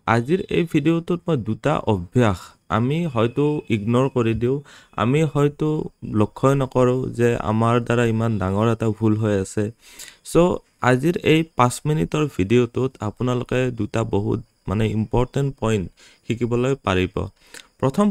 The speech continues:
পইণ্টটো হৈছে যে আমাৰ শাস্ত্ৰ মতে লক্ষ্মী দেৱী হৈছে মাতা স্বৰূপ আৰু স্বভাৱগতভাৱে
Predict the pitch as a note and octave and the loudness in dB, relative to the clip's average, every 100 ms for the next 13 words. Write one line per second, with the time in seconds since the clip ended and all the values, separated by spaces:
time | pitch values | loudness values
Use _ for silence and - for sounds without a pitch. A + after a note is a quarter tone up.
0 | - B2 G#2+ A2+ G#2+ G2+ - C3 F#3+ F3 | 2 0 2 0 0 -4 -2 0 0 0
1 | F3+ C4+ - - _ - A2 A#2+ D#3+ G#3+ | -2 -2 -6 -20 _ -4 0 2 2 0
2 | - A2+ A2+ - D3 D#3 D#3+ - F3 - | -2 -4 -4 -4 -2 -2 -4 -2 -2 -2
3 | - G#2+ A2+ - C#3+ D#3 D#3 D#3+ D#3+ D3+ | -2 -2 -2 -2 -4 0 -2 0 -2 0
4 | D3+ - D#3+ E3+ - G#2+ F#2 A2 B2 C3 | -4 -4 -4 -4 -4 -6 -4 -2 -2 -2
5 | C#3 G3+ - B2+ D3+ - - C3 A#2+ D#3+ | -2 -2 -4 -4 -4 -6 -4 0 2 0
6 | - E3 D#3+ D#3 D3+ E3 | -2 -4 -2 -2 -2 -4